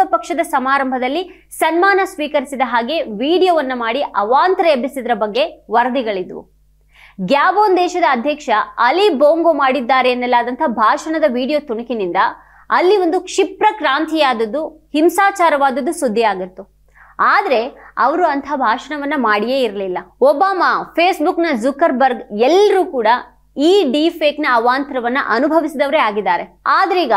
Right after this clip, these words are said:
ಅದು ಅಮೆರಿಕ, ಇಂಗ್ಲೆಂಡ್‌ಗಳಿಗೆ ಮಾತ್ರ ಸೀಮಿತವಾಗದೆ ಭಾರತದೊಳಕ್ಕೂ ಬಂದಿದೆ.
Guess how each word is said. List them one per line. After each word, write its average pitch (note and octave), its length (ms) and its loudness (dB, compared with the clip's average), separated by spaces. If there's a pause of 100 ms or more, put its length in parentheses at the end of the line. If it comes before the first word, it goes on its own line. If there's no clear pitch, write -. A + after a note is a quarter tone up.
(260)
ಅದು C#4 200 4
ಅಮೆರಿಕ, F4+ 560 2 (320)
ಇಂಗ್ಲೆಂಡ್‌ಗಳಿಗೆ E4+ 760 2
ಮಾತ್ರ D4+ 540 0 (160)
ಸೀಮಿತವಾಗದೆ C#4 1040 -2
ಭಾರತದೊಳಕ್ಕೂ C4+ 800 0
ಬಂದಿದೆ. F#3+ 600 -6